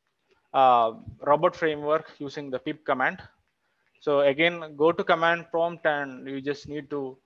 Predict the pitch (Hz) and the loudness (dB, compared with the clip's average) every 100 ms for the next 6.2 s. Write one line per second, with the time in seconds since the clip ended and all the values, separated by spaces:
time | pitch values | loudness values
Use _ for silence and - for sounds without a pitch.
0 | _ _ 139 135 151 143 135 - 127 147 | _ _ 0 0 -6 -10 -8 -6 -2 -4
1 | 160 - 160 160 147 - 151 135 127 139 | -6 -8 -6 -8 -14 0 0 2 0 0
2 | 147 143 123 127 175 - - 143 147 - | -6 -10 -10 -6 -6 -8 -16 -14 -14 -8
3 | 156 147 139 147 143 170 156 147 - _ | -4 -4 -4 -8 0 4 4 2 -8 _
4 | _ _ _ - 127 123 120 123 139 147 | _ _ _ -6 0 2 2 2 0 0
5 | - 135 123 165 - - - 135 123 123 | -2 -6 -4 -6 -8 -16 -10 -8 -8 -14
6 | - 196 | -16 -16